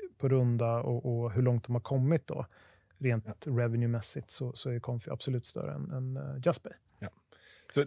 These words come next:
Speaker 2: det finns någon koppling där, men det är inte liksom
Speaker 1: Jo,
Speaker 2: skrivet i sten.
Speaker 1: nej, och det ser olika ut i, i olika fall. Och sen har vi sett
Speaker 2: På
Speaker 1: att
Speaker 2: marknaden.
Speaker 1: liksom, eh, om man bara tittar tillbaka några år så, så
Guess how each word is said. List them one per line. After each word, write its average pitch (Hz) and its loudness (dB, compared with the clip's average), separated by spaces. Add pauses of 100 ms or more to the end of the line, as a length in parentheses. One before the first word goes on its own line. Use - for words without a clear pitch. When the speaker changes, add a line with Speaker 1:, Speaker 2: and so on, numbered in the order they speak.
(120)
Speaker 2:
det 139 2
finns 143 6
någon 139 8
koppling 104 0
där, 85 -4
men 123 2
det 127 6
är 127 6
inte 123 2
liksom 110 0 (180)
Speaker 1:
Jo, 190 12
Speaker 2:
skrivet - 0
i 104 -6
sten. 160 8
Speaker 1:
nej, 202 12
och 196 12
det 185 12
ser 196 12
olika 165 12
ut 151 6
i, 160 6
i 165 10
olika 147 6
fall. 170 8
Och 131 6
sen 147 6
har 190 12
vi 190 10
sett 170 8
Speaker 2:
På - -10
Speaker 1:
att 139 -2
Speaker 2:
marknaden. 139 8
Speaker 1:
liksom, 139 6
eh, 143 4
om 135 2
man 147 8
bara 151 8
tittar 143 0
tillbaka 170 4
några 196 6
år 117 4
så, 135 0
så 127 0